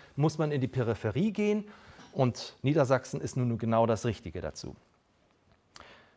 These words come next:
Ähm, dazu kam, wenn wir uns fragen, warum nun gerade Hittfeld, mich lässt die Frage nicht los, ähm, dass er natürlich auch Assoziationen im Kopf hatte, wenn er so nach Bremen fuhr mit der Bahn.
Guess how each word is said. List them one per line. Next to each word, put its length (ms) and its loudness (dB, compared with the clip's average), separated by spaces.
Ähm, 440 2
dazu 500 2
kam, 540 -4
wenn 140 -8
wir 100 -4
uns 140 -6
fragen, 400 -2
warum 460 0
nun 240 0
gerade 340 0
Hittfeld, 720 0
mich 140 -6
lässt 180 -2
die 80 -6
Frage 340 -2
nicht 200 -4
los, 360 -4
ähm, 400 0
dass 180 2
er 140 2
natürlich 640 0
auch 360 -2
Assoziationen 720 0
im 120 -2
Kopf 260 -4
hatte, 220 -6
wenn 160 0
er 80 -2
so 280 0
nach 220 0
Bremen 400 2
fuhr 240 -4
mit 160 -4
der 100 2
Bahn. 420 -2